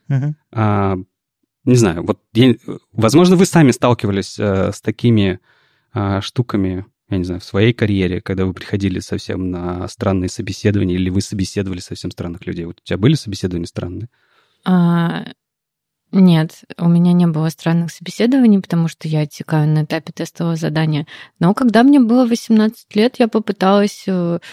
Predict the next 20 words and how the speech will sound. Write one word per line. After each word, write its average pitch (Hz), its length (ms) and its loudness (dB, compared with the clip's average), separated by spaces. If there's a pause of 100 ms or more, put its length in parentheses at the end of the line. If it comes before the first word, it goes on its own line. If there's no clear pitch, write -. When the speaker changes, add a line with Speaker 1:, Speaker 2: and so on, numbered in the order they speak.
(400)
Speaker 3:
а, 165 400 0 (480)
пройти 180 340 -4
собеседование 180 880 0
на 170 720 -2 (180)
программиста. 165 800 -2
<laughs> 269 1300 0
Я 196 180 2
умела 208 340 6
писать 214 380 -2
на 214 100 2
P 220 100 2
H 208 180 2
P. 233 320 0
<laughs> - 40 -20 (560)
Ну, 240 220 6
в 254 60 2
смысле, 214 480 2 (800)
<laughs> - 760 -4
как 226 200 0
писать? - 480 -2